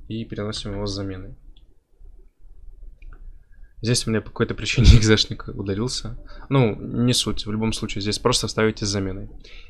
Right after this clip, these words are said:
И очень важно удалить вот этот файл. Кстати, советую делать все в том порядке, в котором, э,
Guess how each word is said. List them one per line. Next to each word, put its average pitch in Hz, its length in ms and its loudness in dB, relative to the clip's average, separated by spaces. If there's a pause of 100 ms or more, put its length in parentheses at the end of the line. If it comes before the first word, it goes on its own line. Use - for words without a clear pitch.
И 123 280 4
очень 117 280 -2
важно 113 340 2
удалить 104 440 -4
вот - 120 -10
этот 107 220 -6
файл. - 400 -12 (2000)
Кстати, - 260 -8
советую 117 420 0
делать 110 240 0
все 113 140 -2
в - 80 -10
том 110 140 -2
порядке, - 380 -4
в - 40 -20
котором, 104 480 -4
э, 98 340 -6